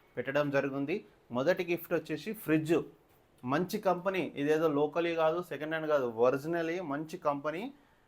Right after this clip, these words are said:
Whirlpool. Whirlpool డబల్ డోర్, పైన ఒక డోర్ వస్తది, కింద డోర్ వస్తది, పెద్ద ఫ్రిడ్జ్ అనమాట ఇది. మంచి క్వాలిటీ, వారంటీతో సహా, బిల్లులతో సహా ఉన్నాయి.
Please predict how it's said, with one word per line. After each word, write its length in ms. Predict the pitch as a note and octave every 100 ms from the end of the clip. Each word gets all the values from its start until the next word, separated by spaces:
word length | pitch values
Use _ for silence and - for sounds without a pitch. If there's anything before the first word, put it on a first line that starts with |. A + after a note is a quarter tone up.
| _ A#2 A2
Whirlpool. 460 | D3 F3 F3 F3+ C#3+ - _ _ _ _ _ _ _ _ _ _ _ -
Whirlpool 760 | A2 B2+ D#3 D#3+ E3 F3+ G#3+ A#2
డబల్ 320 | B2+ D3 F3+
డోర్, 300 | F#3 D3 -
పైన 220 | C3 D#3
ఒక 100 | E3+
డోర్ 200 | E3+ F3
వస్తది, 260 | F3 F3+ G3
కింద 240 | - E3
డోర్ 180 | E3 D#3+
వస్తది, 260 | D#3 D3 -
పెద్ద 300 | C#3 D3+ F#3
ఫ్రిడ్జ్ 220 | F3+ D#3+
అనమాట 280 | D3 B2+ A#2
ఇది. 200 | A2 - _ _ _
మంచి 260 | C#3 D3+ F3
క్వాలిటీ, 500 | C3+ C3+ D#3+ D#3+ F#3
వారంటీతో 880 | D3 B2 D3 E3+ F3 F3+ E3 C#3+ C3 C#3+
సహా, 220 | D3 E3 D#3
బిల్లులతో 460 | C3+ D#3 D#3 D3+
సహా 260 | - C3 D3+
ఉన్నాయి. 300 | D3+ A2